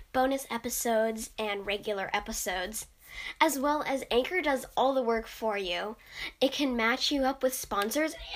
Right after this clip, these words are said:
if you'd like, and it can also distribute your podcast to lots of different platforms. So far, you can listen to my podcast on a few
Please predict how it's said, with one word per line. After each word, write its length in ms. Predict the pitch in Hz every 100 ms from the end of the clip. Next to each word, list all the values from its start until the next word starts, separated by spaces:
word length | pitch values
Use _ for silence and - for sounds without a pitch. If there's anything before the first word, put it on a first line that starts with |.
| - - -
if 240 | 269 269
you'd 220 | 220 202
like, 340 | 190 196 302 - - - - - -
and 400 | 330 370 359 339 -
it 140 | 226 226
can 240 | 247 233 -
also 640 | 247 269 294 - 285 285 285 - -
distribute 560 | - 254 - 277 302 339
your 160 | 320 330
podcast 720 | - 233 226 233 226 - - - -
to 380 | - 247 240 240 - -
lots 380 | 247 277 359 -
of 120 | 285
different 300 | 269 269 -
platforms. 720 | - 202 - 170 131 131 - - _ - - -
So 240 | - 403
far, 320 | 427 403 392 392
you 160 | 330
can 200 | - 294
listen 260 | 277 285 277
to 80 | 247
my 200 | 226 254
podcast 500 | 285 302 320 330 302
on 120 | 247
a 60 |
few 220 | 220 220